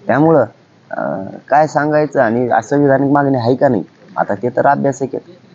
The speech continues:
त्यांच्या तर लक्षातच यायला पाहिजे संविधानिक आहे का नाही. कारण ज्या अर्थी ज्या मराठा समाजाच्या, अं, चोपन्न लाख नोंदी सापडल्या, ते संविधानाच्या नियमात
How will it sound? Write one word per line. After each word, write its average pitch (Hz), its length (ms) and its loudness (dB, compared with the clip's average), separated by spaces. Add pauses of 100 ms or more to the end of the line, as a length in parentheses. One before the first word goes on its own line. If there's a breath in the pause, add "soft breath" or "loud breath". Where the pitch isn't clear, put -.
त्यांच्या 110 280 -4
तर 170 60 0
लक्षातच 156 460 -4
यायला 151 160 4
पाहिजे 143 200 -2
संविधानिक 123 460 2
आहे 101 180 2
का 107 120 2
नाही. 98 140 2 (540)
कारण 113 200 0
ज्या 127 320 4
अर्थी 117 360 -4 (340)
ज्या 139 160 2
मराठा 123 340 0
समाजाच्या, 110 680 0 (540)
अं, 85 220 0 (100)
चोपन्न 104 380 0
लाख 104 240 2
नोंदी 101 280 0
सापडल्या, 73 500 -6 (800)
ते 160 80 4
संविधानाच्या 143 960 2 (320)
नियमात 127 540 2